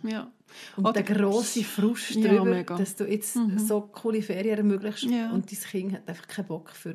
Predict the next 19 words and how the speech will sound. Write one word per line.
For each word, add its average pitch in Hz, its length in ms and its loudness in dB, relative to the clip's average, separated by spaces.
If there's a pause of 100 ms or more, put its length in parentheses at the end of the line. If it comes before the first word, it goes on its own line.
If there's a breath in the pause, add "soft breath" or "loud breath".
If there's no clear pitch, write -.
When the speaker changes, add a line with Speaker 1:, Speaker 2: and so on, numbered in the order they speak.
Speaker 2:
irgendwelche 190 520 -4
Aktivitäten. 226 540 -6
Speaker 1:
Ja. 240 200 -8 (300)
Und 214 120 -2
du 240 60 2
hast 214 160 0
dir 202 60 -8
vielleicht 214 280 0
noch 226 160 0
extra 214 420 -4
Mühe 214 280 6
gegeben, 226 260 -4
dir 220 180 -2
einen 190 140 -6
coolen 233 500 0
Ort 202 420 -2
auszusuchen, 220 840 -4
der 196 100 -2
sicher - 760 -4